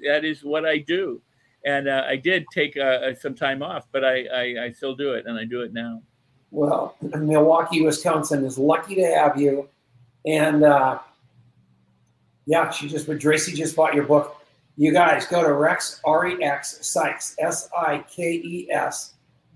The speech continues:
Speaker 2: dot com, and buy some of his stuff. Take a look at some of his courses. And you're cheap like me, go over to Clubhouse and just suck his knowledge for free.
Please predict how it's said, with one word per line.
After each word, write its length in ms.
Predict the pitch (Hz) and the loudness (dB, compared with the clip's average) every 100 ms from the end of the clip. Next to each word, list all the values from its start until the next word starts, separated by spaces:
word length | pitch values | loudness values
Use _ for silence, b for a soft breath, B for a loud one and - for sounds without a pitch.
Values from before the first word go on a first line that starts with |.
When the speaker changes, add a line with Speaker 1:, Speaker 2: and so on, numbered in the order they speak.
| 131 | -2
Speaker 2:
dot 360 | 156 165 - - | 0 0 -4 -6
com, 340 | 214 214 190 - - _ _ _ _ | -4 -2 -4 -8 -18 _ _ _ _
and 160 | 147 139 | -2 2
buy 220 | 151 175 | 2 2
some 240 | 180 185 | -2 -2
of 140 | 170 147 | -4 -4
his 140 | 151 | -6
stuff. 420 | - 160 156 156 _ _ - | -2 0 -2 -6 _ _ -6
Take 200 | 180 180 | -4 0
a 60 | 190 | 0
look 200 | 190 190 | 0 -2
at 100 | - | -4
some 220 | 170 165 | -2 0
of 100 | 156 | 0
his 180 | 147 - | -2 0
courses. 600 | 151 151 151 147 139 - _ _ _ - | 2 2 2 -2 -2 -12 _ _ _ -8
And 180 | 156 156 | -4 0
you're 200 | 156 151 | 0 -2
cheap 320 | - 202 208 | -6 -8 -2
like 320 | 190 165 160 | 0 0 -2
me, 220 | 175 196 151 | -6 -4 0
go 280 | 175 180 - | 0 0 -2
over 420 | 170 170 185 180 | -4 0 0 0
to 200 | - 175 | -6 -12
Clubhouse 800 | - 170 175 180 151 147 151 - | -10 -4 -2 -2 -4 -4 -6 -6
and 140 | 151 | -6
just 400 | 147 165 - - | -4 -6 -6 -4
suck 240 | - 196 - | 0 0 -2
his 180 | 175 151 | -8 -6
knowledge 440 | 165 165 160 160 - | -4 -2 -2 -4 -6
for 120 | 160 147 | -12 -8
free. 360 | 160 151 - | -4 -4 -4